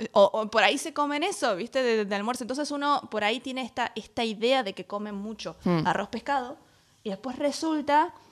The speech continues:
Speaker 1: que, que es algo mucho más comparable a lo que se puede encontrar en Europa.
Speaker 2: Pero
Speaker 1: Obviamente
Speaker 2: yo
Speaker 1: con un
Speaker 2: creo
Speaker 1: twist,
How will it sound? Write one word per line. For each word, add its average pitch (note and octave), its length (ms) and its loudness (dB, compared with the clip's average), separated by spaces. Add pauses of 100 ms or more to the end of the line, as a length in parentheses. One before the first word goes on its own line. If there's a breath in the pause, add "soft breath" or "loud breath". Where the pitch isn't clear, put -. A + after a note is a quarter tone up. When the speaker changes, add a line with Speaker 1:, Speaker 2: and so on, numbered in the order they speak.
(920 soft breath)
Speaker 1:
que, F3+ 680 4
que F#3+ 180 2
es - 140 0
algo D4+ 260 2
mucho A#3 320 0
más G#3 200 0
comparable F3 840 2
a F#3+ 60 4
lo F3 100 -2
que E3+ 100 -10
se F3 100 -14
puede F3+ 160 -6
encontrar F3 300 -6
en E3+ 80 -6
Europa. F3+ 340 -4
Speaker 2:
Pero F3 100 2
Speaker 1:
Obviamente B3 380 8
Speaker 2:
yo B3+ 60 8
Speaker 1:
con A3 120 6
un G#3 60 6
Speaker 2:
creo F#3 160 6
Speaker 1:
twist, A3+ 240 2